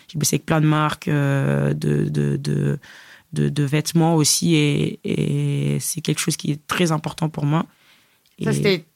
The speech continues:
Speaker 2: toi qui as impulsé, en tout cas, cette, euh, ce
Speaker 1: En fait,
Speaker 2: côté-là,
Speaker 1: en fait,
Speaker 2: ou côté
Speaker 1: euh,
Speaker 2: mode, ou, euh
Speaker 1: euh, c'est venu nat-, c'est venu naturellement parce que, en fait, on est, moi, j'a-, j'adore la, j'adore la mode, j'adore les baskets, je collectionne, euh, les, les baskets. Je dois avoir, euh, quatre-vingts paires de baskets,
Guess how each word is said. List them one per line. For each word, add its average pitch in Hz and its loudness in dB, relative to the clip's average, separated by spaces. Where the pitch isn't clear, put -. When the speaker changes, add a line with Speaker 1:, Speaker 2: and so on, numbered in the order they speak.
Speaker 2:
toi 214 -2
qui 208 -2
as 170 0
impulsé, 175 -2
en 175 -2
tout 165 -14
cas, 175 -4
cette, 160 -10
euh, 151 -2
ce 151 -8
Speaker 1:
En 180 2
fait, 240 4
Speaker 2:
côté-là, 185 2
Speaker 1:
en 185 4
fait, 208 0
Speaker 2:
ou - 0
côté 92 2
Speaker 1:
euh, 175 4
Speaker 2:
mode, 214 2
ou, 175 -2
euh 156 0
Speaker 1:
euh, 185 6
c'est 220 4
venu 240 6
nat-, 269 6
c'est 208 4
venu 226 8
naturellement 214 6
parce - 2
que, 170 4
en 160 4
fait, - 0
on 180 6
est, 165 6
moi, 185 4
j'a-, 165 4
j'adore 160 4
la, 156 4
j'adore 156 2
la 151 4
mode, 165 4
j'adore 151 0
les 151 2
baskets, 156 0
je - -6
collectionne, 156 2
euh, 151 2
les, 147 0
les 151 2
baskets. 156 0
Je 151 0
dois 151 2
avoir, 151 0
euh, - 2
quatre-vingts 156 -2
paires 156 0
de 151 0
baskets, 151 -2